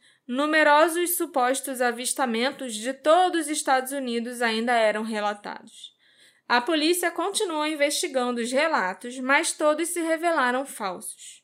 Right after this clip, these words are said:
A família Arnold também continuou recebendo cartas de mulheres que afirmavam ser Dorothy Arnold. Essas cartas também foram investigadas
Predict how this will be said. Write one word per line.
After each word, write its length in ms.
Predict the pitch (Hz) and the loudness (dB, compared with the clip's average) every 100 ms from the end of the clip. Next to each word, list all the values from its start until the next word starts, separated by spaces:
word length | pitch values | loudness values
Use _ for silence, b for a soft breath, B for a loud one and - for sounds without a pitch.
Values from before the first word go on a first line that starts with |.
| _ b b b b b | _ b b b b b
A 140 | 233 | 0
família 460 | - 339 277 254 294 | 4 2 2 2 6
Arnold 600 | 277 254 277 285 294 - | 6 4 0 -4 -4 -4
também 380 | 349 339 320 349 | -4 2 2 2
continuou 580 | 370 359 370 349 320 294 | -4 -4 -4 -2 0 0
recebendo 600 | 294 302 311 240 240 254 | 0 0 -2 0 -2 -2
cartas 520 | 247 226 247 254 233 | 0 0 0 -4 -4
de 180 | 214 254 | -4 -4
mulheres 640 | 285 330 311 311 320 320 | -2 0 2 2 2 -2
que 80 | 359 | -2
afirmavam 640 | 349 403 392 311 262 262 | -2 0 0 2 2 0
ser 320 | 302 - 220 240 | -4 -2 -2 -2
Dorothy 520 | 220 208 208 226 311 | -2 -2 -4 -4 -2
Arnold. 560 | 208 202 185 - - - b b b b b | -2 -2 -10 -16 -20 -20 b b b b b
Essas 380 | 202 208 254 262 | -4 0 -2 2
cartas 500 | 269 262 302 359 349 | 4 4 4 -6 -4
também 460 | 330 285 254 277 | -4 -2 0 0
foram 340 | 339 262 214 202 | 0 -4 -4 -4
investigadas 1040 | 202 190 220 302 254 202 190 220 - | -6 -6 -6 -4 0 0 0 -4 -8